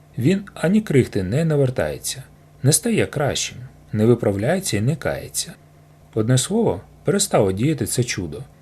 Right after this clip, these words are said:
Господи милосердний. Та й гвалт через це вчинився.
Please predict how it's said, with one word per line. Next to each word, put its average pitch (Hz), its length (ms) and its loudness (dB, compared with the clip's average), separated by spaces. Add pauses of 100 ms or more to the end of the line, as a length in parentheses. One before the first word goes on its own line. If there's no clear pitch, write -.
(420)
Господи 165 500 0
милосердний. 117 880 -2 (600)
Та 127 100 4
й 139 100 6
гвалт 139 560 0
через 107 340 0
це 113 180 2
вчинився. - 720 -4